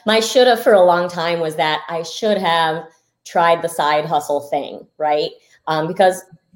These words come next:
even though I wore all the hats and I knew what to do, it's very different when you're in the world and trying to make it happen.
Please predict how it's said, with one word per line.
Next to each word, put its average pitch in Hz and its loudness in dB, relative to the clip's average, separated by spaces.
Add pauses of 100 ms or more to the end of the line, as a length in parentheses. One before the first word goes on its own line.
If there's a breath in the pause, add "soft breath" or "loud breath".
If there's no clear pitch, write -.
(160)
even 254 0
though 254 4
I 214 6
wore 208 6
all 180 4
the 165 0
hats 185 -2
and 170 -4
I 160 -4
knew 170 -2
what 170 0
to - -10
do, 180 -4
it's 349 -10
very 339 -2
different 269 -2
when 208 -2
you're 190 -4
in 208 0
the 185 4
world 170 4
and 151 -2
trying 151 -4
to 147 -8
make 139 -6
it 131 -10
happen. - -12